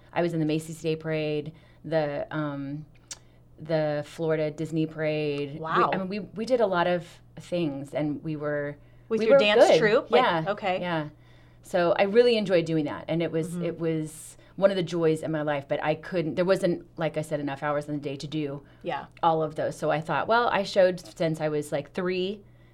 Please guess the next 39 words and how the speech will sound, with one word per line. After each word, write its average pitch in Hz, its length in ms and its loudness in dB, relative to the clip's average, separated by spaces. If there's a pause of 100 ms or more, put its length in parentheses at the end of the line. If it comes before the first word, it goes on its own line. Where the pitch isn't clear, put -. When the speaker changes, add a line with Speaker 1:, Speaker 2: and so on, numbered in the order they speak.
(120)
Speaker 1:
till 180 200 2
Speaker 2:
<gasps> - 0 -
Oh - 20 4
my 165 80 -8
Speaker 1:
sixteen. 190 680 -2
Speaker 2:
gosh. 254 560 -2
Speaker 1:
<laughs> - 720 6
I 220 80 6
was 240 140 4
just 269 160 -6
a 247 40 6
little 233 220 2
nugget, 196 440 2
Speaker 2:
Yeah. 208 220 4
Speaker 1:
a 180 40 4
little 214 160 2
nugget 185 360 -2 (160)
on 170 120 -6
horse. 165 280 -4 (480)
Um, 175 560 -2 (120)
and 196 180 2
then, 196 400 4
yeah, 427 140 -2
and 214 100 -2
then 214 100 2
I 214 220 0
wanted 240 320 -4
to - 140 -14
do 226 340 -4 (320)
other 214 180 2
things. 262 300 6
And 208 220 0 (160)
funny, 247 460 2
because 208 420 -2
then 202 380 6
at - 140 -2
sixteen, 196 600 -4
I 170 140 -4
started 156 500 -2